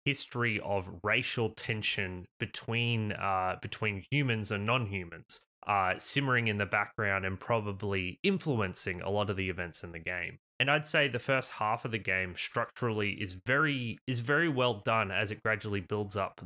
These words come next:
those two elements and kind of starts fusing them together. I think that around the time you start invading, uh, Dayan, like, once you've regrouped, gathered an army, and start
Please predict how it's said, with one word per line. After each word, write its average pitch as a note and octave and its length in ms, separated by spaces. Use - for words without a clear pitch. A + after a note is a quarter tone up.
those A2+ 380
two - 320
elements A2 560
and G#2 100
kind G#2+ 220
of F#2+ 120
starts - 380
fusing G#2+ 400
them F#2 160
together. G#2+ 500
I C3 100
think - 380
that F#3 240
around A#2+ 480
the B2+ 80
time A2 540
you G#2+ 140
start G2+ 480
invading, G#2 880
uh, F#2 300
Dayan, A2+ 640
like, G#2 240
once G2 300
you've G2+ 200
regrouped, F#2+ 760
gathered G2 320
an F#2+ 100
army, F#2 480
and F#2+ 180
start F#2 440